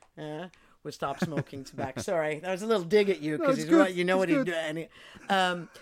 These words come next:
Speaker 1: and you know what? One of the things that I do get a lot is when it comes to the taste of cannabis, if it's mixed with tobacco, how are you actually, this is a whole war.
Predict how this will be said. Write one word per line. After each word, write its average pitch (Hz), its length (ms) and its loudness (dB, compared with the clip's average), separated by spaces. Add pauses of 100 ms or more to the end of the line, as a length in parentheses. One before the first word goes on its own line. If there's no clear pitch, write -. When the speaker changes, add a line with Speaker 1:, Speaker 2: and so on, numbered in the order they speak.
(460)
Speaker 1:
and 214 220 -2
you 233 100 -2
know 226 100 -2
what? 226 160 -2
One 214 160 -4
of 233 60 -6
the 220 80 -8
things 214 240 -6
that 190 120 -6
I 185 60 -2
do 254 180 -8
get 180 180 -4
a - 20 -2
lot 131 380 -6
is 156 320 -10
when 165 120 -6
it - 100 -14
comes 202 280 -10
to - 100 -12
the 151 80 -12
taste - 720 -14
of 156 140 -12
cannabis, - 840 -16
if 165 100 -12
it's 170 140 -14
mixed - 260 -16
with 247 80 -16
tobacco, - 720 -14 (680)
how 208 200 -10
are 480 80 -10
you - 320 -14
actually, 214 520 -6
this 220 180 -8
is 190 100 -8
a 160 60 -4
whole 170 340 -4
war. 147 1000 2